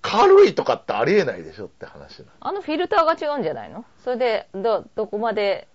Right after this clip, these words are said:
Speaker 2: あの、そのニコチンとかタールをカットするかとかに違うんじゃない？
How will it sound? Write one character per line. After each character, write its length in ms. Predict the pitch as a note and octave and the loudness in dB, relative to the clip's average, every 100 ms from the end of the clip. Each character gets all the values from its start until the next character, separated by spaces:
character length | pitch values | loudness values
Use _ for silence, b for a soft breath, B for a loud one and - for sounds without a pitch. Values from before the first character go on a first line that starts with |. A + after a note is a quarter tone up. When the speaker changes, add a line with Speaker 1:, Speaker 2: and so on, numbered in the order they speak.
| _ _ | _ _
Speaker 2:
あ 180 | - F3 | -10 -8
の、 260 | E3+ D#3+ D#3+ | -8 -10 -10
そ 120 | D#3+ | -10
の 140 | D3 | -10
ニ 120 | D3+ | -10
コ 140 | D3+ E3 | -10 -12
チ 100 | D#3+ | -10
ン 60 | |
と 80 | D3 | -12
か 100 | C#3+ | -12
タ 200 | C#3 C#3 | -8 -8
ー 40 | B2+ | -8
ル 100 | B2 | -10
を 180 | B2 - _ | -14 -18 _
カ 100 | F3 | -18
ッ 40 | - | -16
ト 60 | C3 | -18
す 160 | - | -16
る 80 | C#3+ | -16
か 140 | - | -18
と 100 | - | -20
か 160 | - G#2 _ | -20 -20 _
に 200 | - - _ _ - | -20 -20 _ _ -18
違 60 | |
う 140 | C3+ B2+ | -16 -18
ん 40 | |
じ 80 | - | -18
ゃ 20 | |
な 120 | |
い？ 60 | C#3 | -20